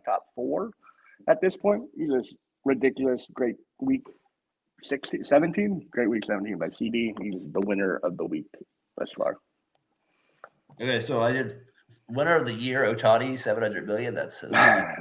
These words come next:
Speaker 1: Well,
Speaker 2: and
Speaker 1: he only
Speaker 2: then,
Speaker 1: gets
Speaker 2: uh,
Speaker 1: two billion this year.
Speaker 2: <laughs> Loser, big loser. Uh, and then, uh, <laughs> I go, well, it's only 'cause he's D H. No, it's kidding. Uh,
Speaker 1: Yeah.
Speaker 2: called, and then the, I gotta go winner after yesterday's performance, the College Football Committee.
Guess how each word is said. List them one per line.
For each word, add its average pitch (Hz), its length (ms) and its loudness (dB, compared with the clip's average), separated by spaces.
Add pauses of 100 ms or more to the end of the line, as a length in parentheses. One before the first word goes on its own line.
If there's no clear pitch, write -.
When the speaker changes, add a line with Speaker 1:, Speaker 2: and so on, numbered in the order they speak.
Speaker 1:
Well, 123 200 -2
Speaker 2:
and 127 160 10
Speaker 1:
he 196 60 12
only 214 160 10
Speaker 2:
then, 240 100 8
Speaker 1:
gets - 120 4
Speaker 2:
uh, - 60 4
Speaker 1:
two 262 200 8
billion 196 420 6
this 190 240 -6
year. - 420 -8 (280)
Speaker 2:
<laughs> - 260 -18
Loser, 254 440 0
big - 260 -2
loser. 165 300 -2 (100)
Uh, 165 300 12
and 151 120 12
then, 156 240 8
uh, 127 480 8
<laughs> - 60 -2
I 208 40 0
go, 135 340 4 (640)
well, 139 100 0
it's 151 80 0
only 175 180 8
'cause 127 140 -2
he's 123 140 -4
D 120 180 -4
H. - 220 -12 (100)
No, 104 100 0
it's - 120 -6
kidding. - 200 -14
Uh, 131 220 8
Speaker 1:
Yeah. - 80 -6
Speaker 2:
called, 143 380 4
and 131 100 -2
then 127 180 -2
the, 104 120 -6 (180)
I 143 180 6
gotta 156 160 4
go 139 120 0
winner 143 260 6
after 123 300 6
yesterday's 120 400 0
performance, 113 400 -4
the 113 100 -18
College 120 300 0
Football 120 300 0
Committee. 117 440 -8